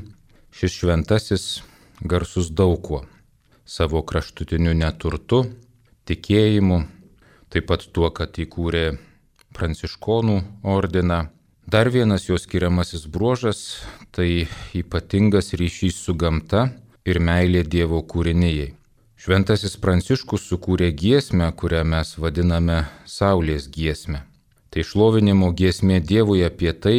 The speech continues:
kaip jį, savo kūrėją, garbina visi jo kūriniai. Saulė, mėnuo, žvaigždės, vanduo, ugnis,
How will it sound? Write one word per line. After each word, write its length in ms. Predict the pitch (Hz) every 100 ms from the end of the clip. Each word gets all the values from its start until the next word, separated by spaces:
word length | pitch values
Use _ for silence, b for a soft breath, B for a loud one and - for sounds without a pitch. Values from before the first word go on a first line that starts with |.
| 123 107 B B _ _ -
kaip 240 | 87 -
jį, 220 | 78 107
savo 320 | 120 87 76 80
kūrėją, 640 | - 85 92 117 110 101 87 B B B B -
garbina 640 | 87 90 85 87 87 87
visi 380 | 82 87 - 90
jo 100 | 87
kūriniai. 560 | - 87 85 85 78 73 - _ - -
Saulė, 600 | - - 95 113 110 98
mėnuo, 480 | 80 87 101 104 92
žvaigždės, 800 | 80 78 101 98 87 87 - -
vanduo, 560 | 76 80 80 85 101 101
ugnis, 640 | 98 78 82 90 - -